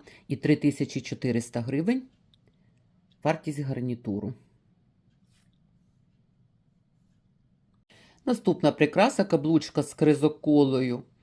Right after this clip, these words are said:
овальної форми. Дівчата, дивіться, яка вона красунечка. Камінчик тут височенький. Розміри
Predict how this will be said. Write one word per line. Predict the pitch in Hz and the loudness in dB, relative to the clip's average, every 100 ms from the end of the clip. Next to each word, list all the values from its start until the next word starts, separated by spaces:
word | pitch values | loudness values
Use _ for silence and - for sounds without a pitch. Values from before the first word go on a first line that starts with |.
| _ _ - | _ _ 0
овальної | 151 147 135 131 131 123 | 2 4 4 2 -2 -2
форми. | 127 - 170 214 226 202 202 - | -4 0 4 6 6 4 0 -6
Дівчата, | 165 175 175 170 165 165 | -10 -10 -10 -6 -4 -4
дивіться, | 143 139 139 - 135 | -8 -6 -6 -6 -4
яка | 131 135 127 | -4 -2 -2
вона | 131 123 | -2 -6
красунечка. | 123 123 123 - 190 196 190 - 185 185 - _ _ - _ _ _ - | -6 -10 -8 -2 2 2 0 -4 -4 -4 -10 _ _ -20 _ _ _ -4
Камінчик | 135 139 131 120 - - | 0 0 0 -2 -8 -10
тут | - 123 - _ _ _ _ - | -8 -8 -10 _ _ _ _ -8
височенький. | 123 - 120 - 120 123 151 - 214 269 _ _ _ _ _ _ _ _ _ _ _ _ _ _ _ _ _ _ _ _ _ _ - | -8 -6 -8 -2 0 0 -2 -2 -2 -2 _ _ _ _ _ _ _ _ _ _ _ _ _ _ _ _ _ _ _ _ _ _ 2
Розміри | 156 151 127 143 139 131 | 6 6 6 4 6 4